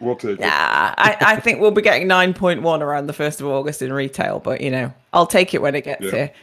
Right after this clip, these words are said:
Speaker 2: Gives me time to get A O T C with the guild in the meantime. But
Speaker 1: There
Speaker 2: this
Speaker 1: you go.
Speaker 2: show, we are delighted to bring you two guests this week who have created a show that is a little pocket of joy, heartwarming stories, and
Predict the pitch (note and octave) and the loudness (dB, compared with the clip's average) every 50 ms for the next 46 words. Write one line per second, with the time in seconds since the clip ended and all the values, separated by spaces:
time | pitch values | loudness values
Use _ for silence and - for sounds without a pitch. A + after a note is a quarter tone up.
0 | _ - G#3+ G#3+ G#3+ G3+ G3+ G3+ - F#3+ F3 E3+ F3 - E3 C#3+ C#3+ D#3+ D#3+ D#3 | _ 4 4 4 6 2 2 4 4 2 2 2 0 2 2 4 4 4 4 4
1 | D3+ D#3 - - D3+ E3 - - D3 D3+ D#3 D3 D3+ - - - C#3+ C#3 C3+ C3+ | 2 0 -2 -6 -8 -8 -6 -6 -6 -6 -6 -8 -8 -10 -6 -4 -4 -4 -4 -4
2 | C#3 C#3+ C#3+ C3+ C3+ C3+ - - - - D#3+ E3 _ _ _ - _ _ _ _ | -6 -8 -6 -6 -8 -8 -8 -8 -10 -10 -10 -12 _ _ _ -20 _ _ _ _
3 | _ _ _ _ _ _ - _ _ _ _ C#4 G#3+ - - A#3 A#3 D4 D#4+ - | _ _ _ _ _ _ -20 _ _ _ _ 0 0 0 -2 -2 2 2 2 4
4 | G3 - - - C4+ G3+ F#3 F#3+ G3 A3 A3 G#3+ A3 A3 A3 - - - _ - | 2 0 4 4 6 6 6 6 6 6 6 8 6 6 4 0 -14 -14 _ 0
5 | B3 B3+ C4 C4+ C#4 B3+ C4 A#3+ B3+ D4+ D#4 C#4+ - - - - - D#3 C#3+ D3 | 2 2 4 2 2 0 -2 0 0 0 0 -2 -4 -8 -14 -12 -8 -6 -6 -6
6 | D#3+ G3 - - - - G#3+ G#3+ A3 A3 A3 A3+ A3+ A3+ A#3 A3+ - - C#4 D4+ | -6 -6 -12 -14 -6 -6 -4 0 0 0 0 0 -2 -2 -2 -4 -4 -2 0 0
7 | E4 D#4+ - D#3+ B2+ C3 - - - - - - - - D#3 - - B2+ C3+ C3 | 0 2 2 2 0 0 -2 -6 -8 -8 -8 -6 -6 -6 -8 -6 -6 -4 -4 -4
8 | - - - A#3 G#3+ G#3+ G#3+ G#3+ - - A3 A3 A#3 B3 A#3+ - B3 B3 A#3+ - | -4 -2 4 6 6 6 4 2 -2 0 4 4 4 2 2 -4 -6 -6 -6 -4
9 | - G#3+ F#3 E3+ E3 E3 E3+ E3 - - - - - - - _ F#3+ - - A3+ | 0 4 4 4 4 4 0 -2 -6 -14 -20 -20 -20 -20 -6 _ 2 4 4 4
10 | G3+ G#3+ G3+ G#3+ A3+ B3 - - C4+ - - C#4 C4+ - - - - A#3+ A3+ - | 6 6 6 6 4 4 -2 -6 -6 -2 -4 -4 -4 -4 -4 -2 -2 -4 -4 -2
11 | F#3+ F#3+ D#3+ D3+ D#3 D#3 D#3+ - - - - - A3+ A#3+ A#3 - A#3 A#3 A#3 A#3 | -2 0 2 2 0 0 -2 -4 -8 -8 2 6 6 6 6 4 2 2 2 0
12 | A3+ A3 A3 - G3+ F#3 F3+ F3 E3+ E3 E3+ - F3 F3 | 0 -2 -2 -2 0 0 2 2 0 -2 -2 -4 -6 -6